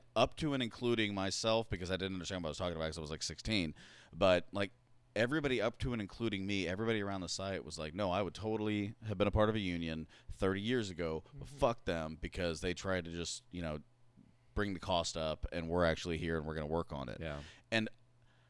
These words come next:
Speaker 1: the strangest thing for me was, even at the time, if you're just listening to it and you don't have any, there, there's no chips involved,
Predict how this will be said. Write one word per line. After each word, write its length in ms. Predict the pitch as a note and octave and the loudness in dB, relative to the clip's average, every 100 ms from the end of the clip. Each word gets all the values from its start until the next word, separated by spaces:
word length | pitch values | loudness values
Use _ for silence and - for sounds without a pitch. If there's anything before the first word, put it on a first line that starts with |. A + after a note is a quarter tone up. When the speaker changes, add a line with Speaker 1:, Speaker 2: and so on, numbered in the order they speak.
| - _ _ - | -20 _ _ -6
Speaker 1:
the 100 | B2+ | -2
strangest 580 | - - D#3 G#3 G3 - | -2 2 2 2 -2 0
thing 200 | D#3 C#3 | 0 -2
for 120 | C3 | 0
me 160 | B2+ C#3+ | 2 2
was, 200 | A2 G2 | 0 0
even 260 | C3 D3 | -2 -2
at 80 | B2+ | -6
the 80 | G#2 | -8
time, 600 | B2 C#3+ C3+ G2 F2 D#2+ - _ _ _ _ _ - - | -4 0 2 2 2 -2 -10 _ _ _ _ _ -10 -2
if 240 | A2+ - | -2 0
you're 100 | G3+ | -2
just 240 | G3+ - - | 0 -4 -4
listening 500 | G#2 A#2+ C#3 D3+ D3+ | -2 0 2 2 0
to 220 | D#3 D#3+ | 2 4
it 100 | D#3+ - | 4 4
and 100 | G#2+ | 2
you 80 | A2 | 4
don't 180 | C3 C3 | 4 4
have 200 | A2+ G2 | 0 0
any, 320 | G#2+ A2+ G#2+ G2+ | 0 2 0 -2
there, 140 | G2+ G2 | -4 0
there's 220 | A2 A#2 | 0 2
no 120 | G#2+ | 0
chips 400 | - - C#3 - | 0 0 -2 0
involved, 480 | D3 D3 D#3+ E3 | -4 -2 -2 -4